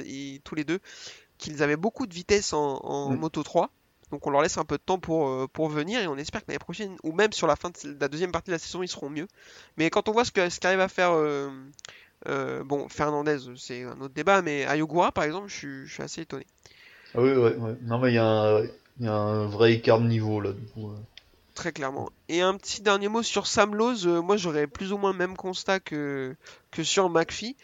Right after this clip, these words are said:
Speaker 1: C'est pas parce qu'ils sont tous les deux anglo-saxons, mais, euh, bah là c'est pareil quoi. Alors tu gagnes pas la course parce que Garner est au-dessus, pourquoi pas, mais tu dois faire mieux que cinquième quoi. Là tu, là t'es là pour jouer le titre, il faut que tu accroches le podium quoi.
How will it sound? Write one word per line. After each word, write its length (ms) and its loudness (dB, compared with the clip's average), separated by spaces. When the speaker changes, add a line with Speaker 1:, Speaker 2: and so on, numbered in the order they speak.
Speaker 1:
C'est 180 0
pas 120 4
parce 180 0
qu'ils 180 -2
sont 160 -6
tous 140 -10
les 80 -2
deux 100 -2
anglo-saxons, 640 2
mais, 280 0
euh, 340 -2
bah 160 6
là 80 4
c'est 160 -4
pareil 260 4
quoi. 540 2
Alors 240 6
tu 140 -10
gagnes 180 4
pas 140 8
la 100 8
course 240 0
parce 160 -2
que 100 -10
Garner 400 -2
est 40 -2
au-dessus, 320 -6
pourquoi 240 -4
pas, 180 0
mais 340 -4
tu 120 -12
dois 120 0
faire 200 -4
mieux 140 0
que 60 -10
cinquième 420 -6
quoi. 140 -10
Là 160 2
tu, 360 -8
là 180 2
t'es 140 -6
là 100 0
pour 220 -6
jouer 180 0
le 60 -2
titre, 340 -12
il 100 -6
faut 140 0
que 80 -4
tu 160 -4
accroches 380 -4
le 80 -6
podium 420 -4
quoi. 160 -16